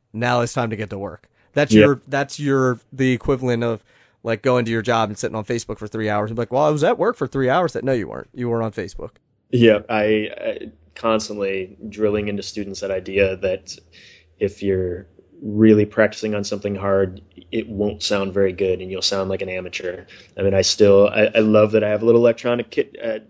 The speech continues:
Speaker 2: as well as the acoustic one down at, uh, teaching studio that I hit regularly, because the things that I end up sitting down to work on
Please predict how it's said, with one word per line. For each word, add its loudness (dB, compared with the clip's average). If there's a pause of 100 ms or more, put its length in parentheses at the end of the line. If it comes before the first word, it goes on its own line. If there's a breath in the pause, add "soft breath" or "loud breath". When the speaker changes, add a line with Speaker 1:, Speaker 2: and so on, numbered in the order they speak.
Speaker 2:
as -2
well 2
as -2
the -2
acoustic -6
one -2
down -2
at, -10 (680)
uh, -2
teaching -4
studio 4
that 0
I 0
hit -4
regularly, 0
because -2 (760 loud breath)
the 4
things 2
that 2
I 2
end 0
up 0
sitting 0
down 0
to -8
work 0
on -2